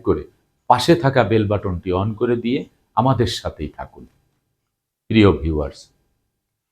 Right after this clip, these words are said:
আমার এই চ্যানেলের প্রতিটি ভিডিও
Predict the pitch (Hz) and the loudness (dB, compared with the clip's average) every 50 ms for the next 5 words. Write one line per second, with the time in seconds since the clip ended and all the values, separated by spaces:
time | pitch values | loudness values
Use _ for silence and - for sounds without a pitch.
0 | _ _ _ _ _ _ - 123 143 175 170 175 170 170 - - 135 127 147 151 | _ _ _ _ _ _ 0 2 4 6 4 4 4 4 4 4 4 6 6 6
1 | 156 165 160 - - - 127 127 - 143 147 156 - 80 82 95 117 120 117 127 | 6 6 6 4 2 -2 0 2 2 2 4 4 2 4 2 2 2 4 4 4
2 | 117 90 | 4 4